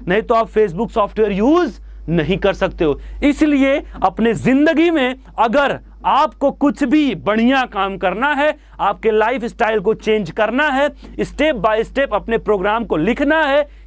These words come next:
या फिर ज़िंदगी के किसी भी program को लिखने के लिए हमें step by step अपनी pre planning, that is called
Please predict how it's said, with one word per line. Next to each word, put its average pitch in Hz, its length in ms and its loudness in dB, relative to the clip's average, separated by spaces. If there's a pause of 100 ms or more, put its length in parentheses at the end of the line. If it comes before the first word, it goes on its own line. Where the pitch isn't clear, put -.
या 285 200 2
फिर 262 200 -2
ज़िंदगी 233 480 0
के 269 280 -2 (320)
किसी 285 260 2
भी 330 100 0
program 247 460 0
को 208 120 -2
लिखने 226 360 -2
के 226 160 0
लिए 226 160 2
हमें 220 200 0
step 233 300 0
by 208 240 2
step 240 260 -2 (240)
अपनी 196 280 0
pre 330 340 2 (140)
planning, 185 360 0
that 269 240 0
is 254 160 -16
called 247 280 0